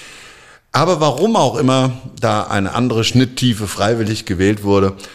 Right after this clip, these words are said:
war's dann so, der hat voller Möhre in die Hauptversorgungsleitung <laughs> des Hauses reingesägt. Ja, und keinen Absteller gefunden.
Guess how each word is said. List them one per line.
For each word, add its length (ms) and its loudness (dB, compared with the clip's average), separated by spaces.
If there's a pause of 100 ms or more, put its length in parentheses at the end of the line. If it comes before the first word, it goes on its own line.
(160)
war's 260 -2
dann 160 -2
so, 180 2
der 140 -2
hat 140 -8
voller 600 -2
Möhre 420 -2 (120)
in 300 -2
die 160 -4
Hauptversorgungsleitung 1400 -4
<laughs> 40 -16
des 220 -4
Hauses 480 -6
reingesägt. 1040 -4 (1300)
Ja, 160 2
und 100 0
keinen 220 -4
Absteller 440 -2
gefunden. 480 -8